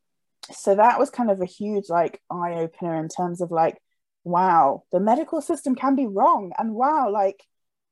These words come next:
I get to make these choices, not some doctor or not some, you know, system or policy that's in place. Um, and the kind of the final piece of, like, getting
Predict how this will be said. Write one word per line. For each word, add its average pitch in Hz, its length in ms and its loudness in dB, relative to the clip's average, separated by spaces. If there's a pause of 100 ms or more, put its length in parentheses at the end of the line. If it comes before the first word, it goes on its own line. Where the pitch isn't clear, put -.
I 208 100 -2
get 285 240 -4
to 285 120 -4
make 240 220 -8
these 233 260 -12
choices, 233 480 -8
not 202 260 -4 (200)
some 240 160 0
doctor 226 440 -2
or 170 140 0
not 185 260 -4
some, 220 340 -2
you 214 120 -8
know, 175 260 -6 (300)
system 202 680 2
or 175 420 -2 (100)
policy 285 480 0
that's - 180 -10
in 180 200 -12
place. - 720 -10 (500)
Um, 202 440 2 (520)
and 240 120 -2
the 233 60 -8
kind 254 180 0
of 269 100 0
the 247 80 -2
final 262 460 -2
piece 247 460 -6
of, 233 140 0
like, 190 400 2
getting 220 580 -2